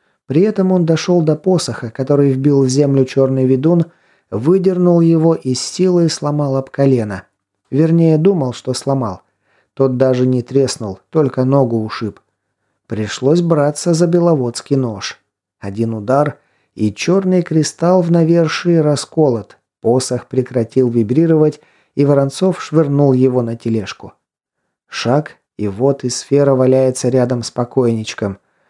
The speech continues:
Он присел и, незаметно подняв сферу, сунул её в карман. Хоть какой-то прибыток. Пока он занимался сбором трофеев, паренёк вместе с одной из женщин заняли место Константина –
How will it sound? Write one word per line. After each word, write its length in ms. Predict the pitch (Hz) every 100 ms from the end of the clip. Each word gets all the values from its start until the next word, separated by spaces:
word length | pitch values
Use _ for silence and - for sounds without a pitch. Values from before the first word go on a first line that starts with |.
| _ _ -
Он 220 | 196 185
присел 640 | 180 170 - - 151 175
и, 60 | 170
незаметно 640 | 165 147 147 156 175 165
подняв 460 | 156 147 143 135 131
сферу, 460 | - 190 190 185 -
сунул 480 | - 156 165 160 151
её 180 | 139
в 80 | 135
карман. 500 | - 131 120 113 107 - _ _ _
Хоть 300 | - 131 131
какой-то 540 | 190 170 139 151 175
прибыток. 640 | 170 175 165 127 - 101 - _ _ _ _ _ _ _ _ _ _ _ _ _ _ _ -
Пока 260 | 131 147 165
он 160 | 165
занимался 600 | 151 156 156 156 156 -
сбором 440 | 139 127 151 151 135
трофеев, 580 | 135 135 180 170 117 -
паренёк 440 | 135 147 170 151
вместе 360 | 147 151 - 143
с 100 | -
одной 360 | 139 143 139
из 60 | 135
женщин 520 | 135 165 165 - 156
заняли 460 | 123 135 135 135 131
место 400 | 123 123 - 123
Константина – 800 | 123 123 - 120 117 123 110